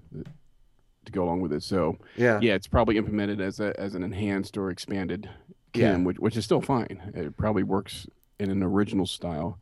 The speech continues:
Speaker 2: I find it interesting, and, and I'd, like, I'd love to see it running or see someone using it, or it's just a little bit over my head on, on trying to use one of these things that way. And lastly is I actually own this, and I, I, uh, put it together, but then,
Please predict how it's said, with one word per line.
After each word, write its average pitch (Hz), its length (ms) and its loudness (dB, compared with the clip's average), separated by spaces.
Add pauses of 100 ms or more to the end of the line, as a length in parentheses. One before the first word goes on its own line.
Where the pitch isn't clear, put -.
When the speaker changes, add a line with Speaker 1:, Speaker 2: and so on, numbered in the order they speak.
Speaker 2:
I 117 80 -2
find 139 220 6
it 98 100 2
interesting, 110 520 0
and, 90 200 -6
and 90 240 -6
I'd, 87 300 -8
like, 87 180 -6
I'd 87 140 -4
love 87 140 0
to 90 60 -6
see 85 220 -2
it 82 120 0
running 87 520 -4
or 78 140 -6
see - 160 -10
someone 82 320 -8
using 85 340 -4
it, 82 180 -4
or 80 160 -6 (300)
it's - 140 -2
just 95 140 -4
a 104 40 -2
little 92 160 2
bit 80 240 -2 (160)
over 90 240 -2
my 80 200 -4
head 76 340 -8 (200)
on, 76 300 -10
on 78 220 -8
trying 73 240 -8
to 73 60 -6
use 76 280 -8
one 62 140 -12
of 58 80 -14
these 69 180 -12
things 69 300 -12
that 57 200 -12
way. 73 260 -10 (520)
And 110 260 0 (260)
lastly 113 760 0
is 95 340 -2
I 104 120 0
actually 104 360 0
own 123 280 -2
this, 95 260 -4
and 78 100 -6
I, 87 340 -4 (300)
I, 92 40 -6
uh, 82 180 -2 (260)
put 101 120 -4
it 92 80 -4
together, 90 420 -2
but 82 160 -4
then, 82 220 -6